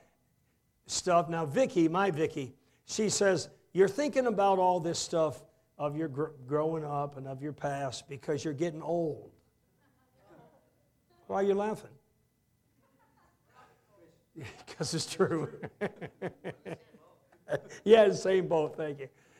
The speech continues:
I said, "Well, you know, I just, I think about,"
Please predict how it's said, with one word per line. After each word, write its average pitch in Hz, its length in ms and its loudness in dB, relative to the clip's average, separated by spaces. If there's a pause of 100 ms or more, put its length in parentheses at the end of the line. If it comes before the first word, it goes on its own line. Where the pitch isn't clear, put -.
(360)
I 190 160 2
said, 185 200 0
"Well, 233 240 4
you 247 160 0
know, 269 180 -2
I 214 160 2
just, 226 460 2
I 165 100 -4
think - 320 -6
about," 175 380 -6